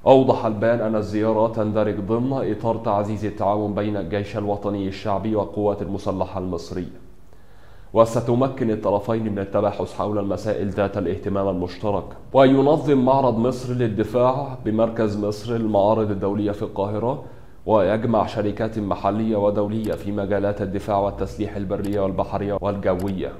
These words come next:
المصدر معنا كان من وزارة الدفاع الجزائرية. وبعد الوكالات أترك لحضراتكم التعليق على هذا الخبر. أعتقد أن يعني الجزائر في هذا الوقت يعني، آه، هيكون في، آه، قرب بين العلاقات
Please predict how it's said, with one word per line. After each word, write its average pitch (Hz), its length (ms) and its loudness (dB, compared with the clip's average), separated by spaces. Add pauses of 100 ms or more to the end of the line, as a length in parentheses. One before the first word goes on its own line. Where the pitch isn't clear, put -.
(100)
المصدر 127 460 6
معنا 110 340 2
كان 113 220 0
من 113 180 -2
وزارة 104 500 0
الدفاع 104 380 -2
الجزائرية. 98 680 -2
وبعد 95 400 0
الوكالات 98 600 -2
أترك 98 360 -4
لحضراتكم 101 680 -2
التعليق 98 580 -2
على 95 160 0
هذا 101 260 0
الخبر. 113 500 -2 (680)
أعتقد 117 400 4
أن 110 160 2
يعني 104 480 0
الجزائر 104 580 -2
في 95 420 -6 (140)
هذا 101 300 0
الوقت 104 520 -2 (320)
يعني، 101 440 -2 (520)
آه، 85 260 -2 (320)
هيكون 123 340 0
في، 113 420 0
آه، - 480 -10 (120)
قرب 123 260 0
بين 98 400 -2
العلاقات 85 640 -4